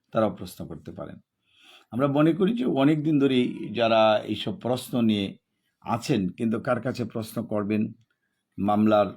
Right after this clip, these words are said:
সংক্রান্ত, সেটা থাকেন। সেটা জমি রেকর্ডে ভুল হতে পারে, অথবা প্রিয়েনশন মামলা হতে পারে, অথবা দেখা গেল যে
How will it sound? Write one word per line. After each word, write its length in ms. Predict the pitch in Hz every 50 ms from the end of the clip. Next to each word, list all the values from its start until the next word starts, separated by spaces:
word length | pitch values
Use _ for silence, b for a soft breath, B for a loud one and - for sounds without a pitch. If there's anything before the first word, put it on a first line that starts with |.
| - _
সংক্রান্ত, 580 | - - - 107 95 92 92 104 98 101 101 107
সেটা 340 | 92 - 110 90 - 85
থাকেন। 440 | 76 - 87 80 - 71 69 69 - - _ -
সেটা 280 | - - 110 113 120
জমি 260 | 113 104 117 120 123
রেকর্ডে 420 | 117 113 113 - - 123 123 120 123
ভুল 300 | 110 107 110 117 117 120
হতে 160 | 113 113 117
পারে, 220 | 143 123 110 127 - - _ _ _ _ _ _ _ _ _ _ _ _ -
অথবা 380 | 117 113 104 123 110 120 117
প্রিয়েনশন 540 | 107 - - 120 123 139 139 135 160 147 139
মামলা 280 | 139 131 127 127 131 127
হতে 200 | 120 113 - 123
পারে, 320 | 123 127 120 135 156 - - _ _ _ _ _ _ _ _ -
অথবা 400 | - 127 127 165 147 151 143 139
দেখা 340 | 139 139 139 131 110 147 139
গেল 280 | 123 127 127 123 117 110
যে 380 | 110 123 113 113 110 110 -